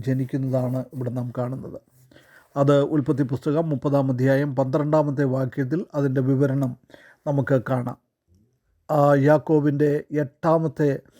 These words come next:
മകനായിട്ടാണ് അവൻ ജനിക്കുന്നത്. എന്നാൽ ഇവിടെ നാം കാണുമ്പോൾ ലിസ്റ്റിൽ അല്പം അങ്ങോട്ടും ഇങ്ങോട്ടും മാറിയിട്ടുണ്ട്. ഒമ്പതാമത്തെ സ്ഥാനമാണ് ഇവിടെ ഈ അശേരിന് ലഭിച്ചിരിക്കുന്നത്.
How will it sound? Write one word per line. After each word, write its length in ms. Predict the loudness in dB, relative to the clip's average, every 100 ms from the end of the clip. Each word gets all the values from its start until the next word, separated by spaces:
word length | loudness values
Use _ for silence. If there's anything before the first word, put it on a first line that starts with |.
| _ _ _
മകനായിട്ടാണ് 920 | -4 0 2 4 4 2 0 -2 -2 -4 -8 _ -4
അവൻ 160 | -2 -2 0
ജനിക്കുന്നത്. 560 | 0 0 -2 -2 -2 -2 -2 -2
എന്നാൽ 220 | 2 2 2
ഇവിടെ 160 | 2 0
നാം 100 | 0 -2
കാണുമ്പോൾ 400 | -2 -2 0 0 0 -2
ലിസ്റ്റിൽ 320 | -2 -2 0 0 -2 -18 -20 -20 _ 0
അല്പം 300 | 0 4 0 2
അങ്ങോട്ടും 280 | 0 0 0
ഇങ്ങോട്ടും 280 | 0 0 -2 0
മാറിയിട്ടുണ്ട്. 540 | 2 2 0 -2 -2 -4 -4
ഒമ്പതാമത്തെ 600 | 0 4 4 4 0 -2 -4 -4 -20 _ -20 _ _ _
സ്ഥാനമാണ് 720 | -4 2 4 4 0 0 0 -2 -2
ഇവിടെ 240 | 0 2 2 0 -8 _ _ _ _ _ _ _ _ 4
ഈ 140 | 6 8 6 2 -2
അശേരിന് 640 | 0 4 4 4 2 0 -2 -6 -2
ലഭിച്ചിരിക്കുന്നത്. 800 | 0 0 -2 -2 -2 -4 -6 -10